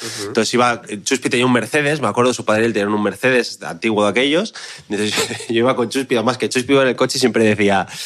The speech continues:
Speaker 2: "Nah, tú eres un mediático, tú lo vas a reventar". Y digo, "Sí, por eso estamos yendo a Cimarres del Tejar, porque lo voy a reventar", <laughs> claro.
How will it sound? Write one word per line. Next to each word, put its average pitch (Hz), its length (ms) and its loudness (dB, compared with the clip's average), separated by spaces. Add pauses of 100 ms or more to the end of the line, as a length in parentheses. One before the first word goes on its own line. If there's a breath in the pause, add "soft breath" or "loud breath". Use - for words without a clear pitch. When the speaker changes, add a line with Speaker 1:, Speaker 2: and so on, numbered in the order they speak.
(400 loud breath)
Speaker 2:
"Nah, 85 220 -4
tú - 100 -2
eres 135 100 0
un 135 80 2
mediático, 101 460 0
tú 120 80 2
lo 139 60 6
vas 135 120 2
a - 40 -2
reventar". 110 400 -2
Y 104 40 0
digo, 104 160 0
"Sí, 151 200 0
por 123 160 0
eso 160 100 2
estamos 151 240 0
yendo 160 180 2
a 127 40 -2
Cimarres 131 280 0
del 123 140 2
Tejar, 104 320 -2
porque - 160 2
lo - 60 4
voy - 120 2
a 381 40 4
reventar", 320 400 2
<laughs> - 0 -
claro. 143 420 -2